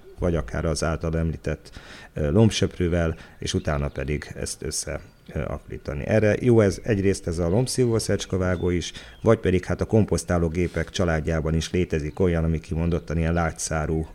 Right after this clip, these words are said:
anyagok, ö, komposztálására alkalmas, olyan készszerkezete van, és oda is akár a, a, a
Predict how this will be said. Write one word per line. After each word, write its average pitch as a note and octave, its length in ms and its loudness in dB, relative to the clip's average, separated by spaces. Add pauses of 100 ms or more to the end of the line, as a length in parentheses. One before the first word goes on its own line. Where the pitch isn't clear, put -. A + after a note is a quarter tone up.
anyagok, E2 540 -2
ö, E2+ 360 -2
komposztálására D#2 1000 -4
alkalmas, G2+ 680 0 (520)
olyan F2 180 2
készszerkezete F2+ 840 0
van, E2 280 2 (240)
és - 160 -4
oda E2 180 4
is D2 160 -2
akár D#2+ 320 -2
a, D2+ 220 0 (280)
a, - 60 -6 (640)
a C#2+ 260 -4